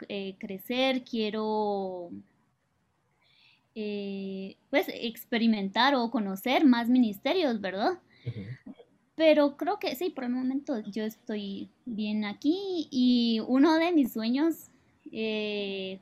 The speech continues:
Speaker 1: cuando yo era chiquita, y creo que sí lo mantengo todavía, a mí m-, me ha dado como pánico, <laughs> a pesar de que, de que estudié comunicación, hablar en público.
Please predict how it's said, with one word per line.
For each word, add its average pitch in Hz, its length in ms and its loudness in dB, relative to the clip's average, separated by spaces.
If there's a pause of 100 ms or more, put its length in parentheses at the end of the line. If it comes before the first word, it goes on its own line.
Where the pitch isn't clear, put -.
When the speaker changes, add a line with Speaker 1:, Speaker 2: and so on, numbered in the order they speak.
Speaker 1:
cuando 220 220 -2
yo 202 140 -4
era 233 200 -2
chiquita, - 500 -4 (1000)
y 247 420 0 (140)
creo 262 300 0
que 311 300 -2 (200)
sí 247 240 -6
lo 330 140 0
mantengo 220 500 -2
todavía, 226 720 -2 (100)
a 220 100 -2
mí 220 100 2
m-, 240 360 0 (480)
me 220 220 -4
ha 214 200 0
dado 226 520 0
como 277 340 0 (100)
pánico, 262 460 2
<laughs> - 920 -8
a 226 140 2
pesar 226 300 0
de 254 140 4
que, 247 400 2 (360)
de 214 220 2
que 220 120 0
estudié 208 680 -2
comunicación, 247 800 2 (680)
hablar 196 280 2
en 196 140 0
público. 302 460 0